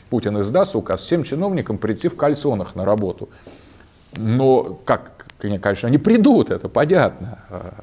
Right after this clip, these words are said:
особенно в "Газпром", я думаю, там будет прекрасно. Там такие зарплаты, что они хоть и без кальсон придут. Но вот если приблизительно постановление о том, что о бритье бород означало, а,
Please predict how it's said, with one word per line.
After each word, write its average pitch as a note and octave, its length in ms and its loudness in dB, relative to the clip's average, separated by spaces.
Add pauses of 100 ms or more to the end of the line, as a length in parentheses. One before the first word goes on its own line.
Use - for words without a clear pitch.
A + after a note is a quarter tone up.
(160)
особенно G2+ 400 0
в F#2 40 -4
"Газпром", B2 520 0
я G2 100 -4
думаю, F#2+ 300 -4
там F2 240 -8
будет F#2+ 240 -8
прекрасно. - 580 -4
Там F#2 100 -4
такие G2 280 -2
зарплаты, A#2 520 0
что - 200 -6
они G2+ 220 -6 (400)
хоть G#2+ 180 -2
и - 20 4
без C#3+ 240 2
кальсон A2 400 -2
придут. F#2 480 -4
Но A#2 140 0
вот E3+ 180 0
если E3+ 260 2
приблизительно D3+ 1000 -2
постановление D#3 800 0
о A#2 60 0
том, A#2+ 260 -2
что - 160 -6
о A#2+ 60 0
бритье C3+ 400 -2
бород C#3 320 2 (480)
означало, C#3+ 800 2 (420)
а, A#2 840 2